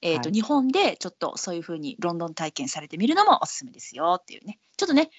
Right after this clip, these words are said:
Speaker 1: カルチャーショックのね、ギャップを埋めるためにね、日本で用意していくのは、
Speaker 2: はい。
Speaker 1: 準備していくのはいいことだと思います。
Speaker 2: あ、あの、何、
Speaker 1: はい。
Speaker 2: わかんないっていう方、コストコ行ってください。
Speaker 1: うん。
Speaker 2: 大袋の詰め合わせで売ってます。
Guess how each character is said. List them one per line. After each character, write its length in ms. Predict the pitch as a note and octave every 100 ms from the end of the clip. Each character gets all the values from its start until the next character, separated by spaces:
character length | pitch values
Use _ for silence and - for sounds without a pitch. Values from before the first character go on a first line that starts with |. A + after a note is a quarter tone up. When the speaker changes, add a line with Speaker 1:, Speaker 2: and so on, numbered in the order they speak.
| -
Speaker 1:
カ 140 | - -
ル 80 | F4+
チ 180 | -
ャ 140 | E4 D#4+
ー 40 |
シ 120 | D4
ョ 20 | D4+
ッ 40 | -
ク 180 | - D3+
の 80 | C#3
ね、 80 |
ギ 100 | D3+
ャ 60 | G#3
ッ 40 |
プ 180 | A3 C#4
を 40 | C4+
埋 20 |
め 100 | E4
る 60 | D#4+
た 100 | D4+
め 100 | F3
に 80 |
ね、 140 | C#3+ F3 _ _ _
日 80 | G#3+
本 180 | D3+ B2+
で 100 | E3+
用 120 | D#3+
意 40 |
し 40 | -
て 80 |
い 60 | C#3
く 160 | - C#3+
の 60 |
は、 40 | B2+
Speaker 2:
は 40 | -
い。 60 |
Speaker 1:
準 120 | C#3+
備 120 | G#3+ C#3+
し 60 |
て 80 | D#3
い 20 |
く 80 | D3
の 80 | C#3
は 100 | A2+ -
い 100 | D#3+
い 20 |
こ 100 | B2+
と 60 |
だ 60 | B2
と 100 | A#2
思 80 | A2+
い 40 |
ま 60 | -
す。 80 | -
Speaker 2:
あ、 140 | -
あ 100 | -
の、 260 | D3 C#3 C#3
何、 160 | D3 E3
Speaker 1:
は 100 | C#3+
い。 60 | -
Speaker 2:
わ 140 | D#3+
か 140 | -
ん 60 | G3+
な 100 | E3+
い 60 | F3+
っ 20 |
て 120 | -
い 20 |
う 20 |
方、 180 | D3 D3
コ 200 | - F3+
ス 100 | F3+
ト 100 | E3+
コ 120 | G3+
行 60 | G#3
っ 20 |
て 100 | -
く 60 | G#3+
だ 100 | G#3+
さ 140 | A#3
い。 40 | G#3
Speaker 1:
う 60 |
ん。 20 | C4+
Speaker 2:
大 160 | F#3+
袋 400 | C4 - D4+ F#3+
の 80 | E3
詰 300 | D#3 D4+ F#3+
め 80 | F#3
合 140 | F#3+
わ 100 | G3+
せ 120 | G3+ G3+
で 100 | G3
売 40 |
っ 20 |
て 160 | F#3+ A3
ま 160 | G#3
す。 120 | G#3+